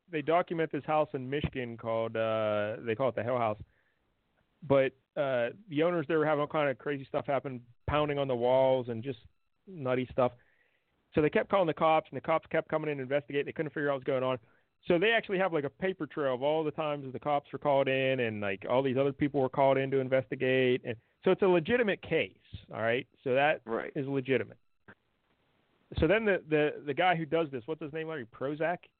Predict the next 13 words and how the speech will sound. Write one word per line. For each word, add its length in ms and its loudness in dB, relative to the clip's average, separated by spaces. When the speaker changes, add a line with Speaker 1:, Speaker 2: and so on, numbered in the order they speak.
Speaker 1:
He's 120 -6
a 60 -2
rapper, 440 -6
Speaker 2:
Yeah, 320 4
Speaker 1:
I 20 -2
guess. 140 -8
Speaker 2:
Prozac. 600 2
He, 300 -12
he's 160 -10
apparently 580 -2
some 140 -6
kind 220 -4
of 80 -8